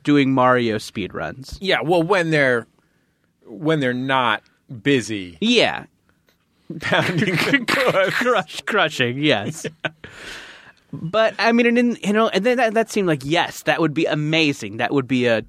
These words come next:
Speaker 1: you know, that would be a deluge.
Speaker 2: Right.
Speaker 1: But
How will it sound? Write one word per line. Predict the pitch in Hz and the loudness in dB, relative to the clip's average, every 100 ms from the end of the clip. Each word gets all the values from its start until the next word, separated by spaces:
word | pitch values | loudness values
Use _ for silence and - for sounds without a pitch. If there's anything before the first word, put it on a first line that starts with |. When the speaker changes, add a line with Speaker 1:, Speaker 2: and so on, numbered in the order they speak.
| _ | _
Speaker 1:
you | - 127 | -12 -8
know, | 104 98 | -6 -8
that | - 147 | -2 0
would | 135 | 0
be | 135 139 | 2 0
a | |
deluge. | 120 160 160 156 107 90 - - - | 0 0 2 2 0 -8 -12 -16 -10
Speaker 2:
Right. | 117 240 139 - - - _ - | 0 2 2 -2 -12 -16 _ -20
Speaker 1:
But | - | -20